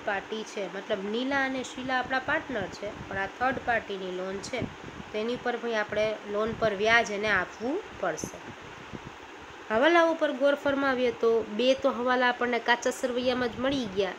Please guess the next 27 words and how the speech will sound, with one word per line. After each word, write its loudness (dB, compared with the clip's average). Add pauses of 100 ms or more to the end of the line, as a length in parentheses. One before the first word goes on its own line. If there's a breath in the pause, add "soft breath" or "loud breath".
(120)
બીજા 2 (160)
છ -2
હવાલા 4 (260)
અલગથી 2
છે 0
કે 0
આખર 4
સ્ટોક 2
એક 2
લાખ 4
દસ 4
હજાર 4
છે, 4 (760)
જેની 8
બજાર 6
કિંમત 2
વીસ 0
ટકા 4
વધુ 2
છે, -2
વધુ 4
હોય 4
તો -2
એને 2
ધ્યાનમાં 0
લેવાનું 0
થતું -2